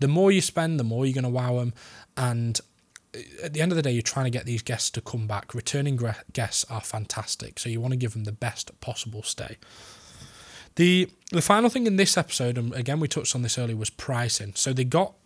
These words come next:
the, a, a guy in from a website called All the Rooms. Now, All the Rooms claim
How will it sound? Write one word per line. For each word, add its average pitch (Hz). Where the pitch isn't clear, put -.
the, 143
a, 135
a 127
guy 139
in 113
from 117
a -
website 139
called 135
All 139
the 139
Rooms. 147
Now, 147
All 165
the 190
Rooms 175
claim 143